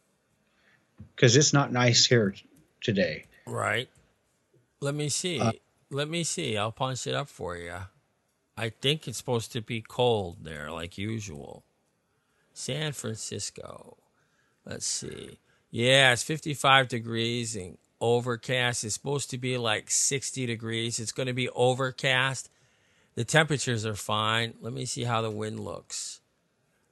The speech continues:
Speaker 2: Let's see how the wind looks. Wind gusts, wind speeds. Yeah, they're not blowing much at all. This could be probably one of those games where it's just they get to play football and not have to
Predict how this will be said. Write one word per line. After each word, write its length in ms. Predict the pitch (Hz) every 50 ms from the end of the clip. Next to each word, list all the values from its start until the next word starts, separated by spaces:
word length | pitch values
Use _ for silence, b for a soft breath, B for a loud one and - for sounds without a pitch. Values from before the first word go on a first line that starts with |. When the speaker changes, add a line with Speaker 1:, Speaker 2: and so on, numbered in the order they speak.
| -
Speaker 2:
Let's 200 | - 110 120 120
see 200 | - - 139 131
how 200 | 123 127 110 113
the 120 | 113 120 117
wind 340 | 107 107 107 104 104 101
looks. 680 | 95 82 87 - - - - - - - - - - - _ _ _ _ _ -
Wind 440 | 127 104 107 107 104 107 110 104
gusts, 500 | 95 73 65 67 - - - 98 - -
wind 280 | 104 98 107 107 107 110
speeds. 960 | 110 - - - 73 64 - 50 - - _ - - - - - - - - _ _ - _ _ _ _ _ _ _ _ _ _ _ _ _ _ _ B B B B B B B B B B
Yeah, 680 | - 110 110 117 120 120 117 117 113 113 113 110 113
they're 200 | 110 113 120 120
not 420 | 117 113 110 107 107 - - - -
blowing 360 | - 107 104 104 104 104 107
much 280 | 104 101 107 107 - 113
at 80 | 104
all. 340 | 110 110 127 - - 82 90
This 220 | 98 101 120 -
could 220 | - - 139 117 -
be 260 | - 113 117 117 117
probably 880 | 110 - - 117 110 110 117 143 139 123 117 101 95 98 98 95 104 110 _ _ _ _ _ _ _ _ _ _ _ _ _ _ -
one 320 | - 107 104 113 120 127
of 120 | 135 135 135
those 340 | 135 131 131 131 131 117 -
games 720 | - 127 120 120 120 123 127 131 143 147 156 147 - -
where 240 | 123 110 113 113 113
it's 140 | 113 110 -
just 300 | 120 120 117 110 - -
they 140 | - 120 117
get 180 | 123 127 123 -
to 60 | 131
play 240 | - - 139 131 127
football 480 | - - 147 156 - - 120 107 107
and 80 | 110 113
not 140 | 113 113 120
have 180 | 127 120 113 -
to 100 | 117